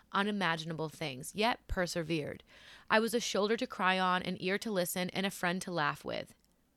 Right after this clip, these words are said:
But also a body to yell at, spit on, punch, kick,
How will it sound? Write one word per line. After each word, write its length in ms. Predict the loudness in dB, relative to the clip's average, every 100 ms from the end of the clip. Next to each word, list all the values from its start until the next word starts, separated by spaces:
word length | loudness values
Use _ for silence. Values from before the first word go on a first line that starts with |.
| _ 2
But 400 | 4 4 0 -18 _ -20 -20 _ 4
also 680 | 6 6 2 -2 0 -2 -2 -6 -2
a 100 | 2
body 320 | 6 6 6
to 100 | 4
yell 280 | 2 2 2
at, 220 | 0 -2 _
spit 360 | -12 0 4 6
on, 360 | 4 0 -4 -10 _
punch, 400 | -2 -2 -2 -6 -12 -4
kick, 360 | -2 -2 -6